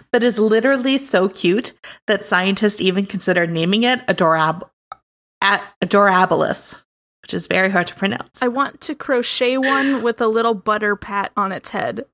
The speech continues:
Speaker 1: I have seen fan art of something very similar, and it's super cute. <laughs> So, uh, the flapjack octopus belongs to a unique group of octopuses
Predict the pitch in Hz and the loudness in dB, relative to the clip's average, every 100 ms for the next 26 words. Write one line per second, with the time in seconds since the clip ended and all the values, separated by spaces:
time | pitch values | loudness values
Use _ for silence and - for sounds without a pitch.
0 | _ _ 190 190 196 202 - 226 233 269 | _ _ -2 0 0 0 0 2 2 2
1 | 294 294 185 180 - 202 190 - 247 226 | 2 4 2 2 0 -2 -2 0 2 4
2 | 240 240 262 277 285 - 202 165 117 - | 4 4 2 2 2 0 0 0 0 0
3 | 302 - - 392 508 - 381 - - - | -2 -2 0 0 0 0 0 0 -2 -2
4 | - - - 539 508 453 494 - - 277 | 0 0 0 -4 -8 -10 -8 -2 0 0
5 | - 320 320 - _ _ - - - 269 | 0 -4 -4 -12 _ _ -20 -16 -4 0
6 | - 277 - 254 247 262 285 277 294 381 | 0 0 2 4 4 4 2 2 2 0
7 | 349 - 226 226 214 208 202 185 175 185 | 2 0 2 2 4 2 4 4 4 0
8 | - 202 190 196 196 214 233 233 214 180 | 0 2 2 4 2 2 0 0 0 0
9 | 180 190 - 185 - 220 - | -2 -4 -4 -2 2 0 -2